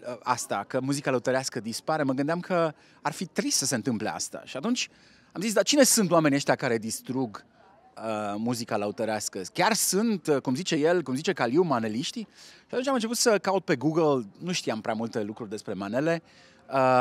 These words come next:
am început să caut pe Google niște nume care le știam, le auzisem și, um, am văzut niște clipuri care, spre surprinderea mea, aveau o audiență extraordinară, adică zeci de milioane, nu milioane, zeci de milioane.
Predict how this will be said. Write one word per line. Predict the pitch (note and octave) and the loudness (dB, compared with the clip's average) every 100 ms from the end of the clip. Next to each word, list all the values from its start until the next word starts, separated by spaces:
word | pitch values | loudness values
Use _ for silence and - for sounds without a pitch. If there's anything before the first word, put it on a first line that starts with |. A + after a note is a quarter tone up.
| B2 A#2+ A#2+ A#2 | 8 8 6 4
am | C#3 | 2
început | D3 D3 F3+ | -2 -4 -4
să | |
caut | D#3+ D#3 | 0 0
pe | C#3 | 0
Google | B2 C3 C#3 | -2 0 2
niște | B2 A#2+ A#2 | 2 0 -2
nume | B2 C3+ | 2 2
care | B2 B2+ A#2+ | 2 2 4
le | A#2 B2 | 4 2
știam, | - - A#2 A2+ D3+ | 2 0 2 4 4
le | A#2+ | 4
auzisem | A#2 G#2+ G2+ A2+ - C3+ A3+ - - - - - - - | 2 2 -2 -2 0 -2 -2 -14 -20 -20 -20 -20 -20 -6
și, | - - A#3 A3+ A3 G3+ | 0 0 2 6 8 8
um, | G3 F#3+ F3+ F3 D3+ - _ _ _ _ _ _ _ - | 6 2 0 -4 -8 -14 _ _ _ _ _ _ _ 2
am | C3 D#3 E3+ F3 F3+ F3 D#3+ | 4 4 0 -2 -2 -2 0
văzut | D3+ C#3 | -2 -2
niște | G3+ G#3 G#3 | -4 0 0
clipuri | - E3 B2+ C3 D#3 | 0 -4 -4 0 -2
care, | F3 F3 D#3+ | 0 4 4
spre | D3+ - C#3+ | 4 2 0
surprinderea | - D3 A#2 - E3 F#3+ G#3+ F#3 C#3 | 2 2 2 -2 2 4 8 8 8
mea, | A2 G#2+ E3 E3 | 4 4 2 2
aveau | B2 B2+ C3+ E3 F#3+ F3 C3 | -2 -2 2 6 8 6 4
o | D#3 | 4
audiență | D3+ C3 D#3 F#3 - | 4 4 2 2 2
extraordinară, | F#3+ - G#3 G#3+ A#3+ | 0 2 2 4 4
adică | A2+ A2 | 4 2
zeci | A#2+ A2+ D3+ C3 | 2 6 6 6
de | D#3+ | 4
milioane, | E3 F3 F3+ G#2+ | 4 6 6 6
nu | C#3 | 4
milioane, | F#3 F#3+ C#3 G2+ | 6 8 8 6
zeci | F2+ A2+ G3 E3 | 0 6 6 6
de | C#3+ | 4
milioane. | A#2 G2 E2 | 4 0 -4